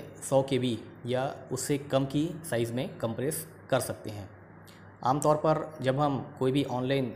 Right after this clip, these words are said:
फॉर्म भरते हैं और उसमें फ़ोटो भी हमको लगाना होता है, और यदि हमारे फ़ोटो की साइज़ ज़्यादा होती है तो फॉर्म जो है फिलअप नहीं हो पाता है, क्योंकि हमें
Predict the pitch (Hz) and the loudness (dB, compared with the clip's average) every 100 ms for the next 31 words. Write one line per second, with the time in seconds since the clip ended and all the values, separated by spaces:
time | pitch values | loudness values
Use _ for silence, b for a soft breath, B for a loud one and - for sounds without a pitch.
0 | - - 120 120 113 - 120 110 107 - | -6 -4 -2 -2 -4 -4 -4 -4 -6 -6
1 | 117 - 123 120 113 127 131 123 120 131 | -6 -4 -4 -2 -2 -2 0 -2 0 0
2 | 113 - B B 110 107 107 120 120 - | 0 -6 B B -4 -2 -2 -2 -2 -2
3 | 117 110 - - 123 120 131 123 113 127 | 0 0 -4 -6 -4 -2 -2 -2 -2 -2
4 | 170 - - 107 127 135 - 123 117 117 | -4 -6 -4 -4 -2 -2 0 0 0 0
5 | 104 117 107 113 113 135 - B B B | 0 -2 -4 -4 -4 -4 -8 B B B
6 | - 131 143 - 123 135 120 123 135 113 | 0 2 2 0 0 2 2 0 0 0
7 | 127 127 123 120 107 104 113 127 139 - | -2 -2 -2 -2 -2 -2 -2 -4 -6 -10
8 | B B - 113 143 151 - 120 147 233 | B B -6 0 2 2 0 0 0 -2
9 | - | -8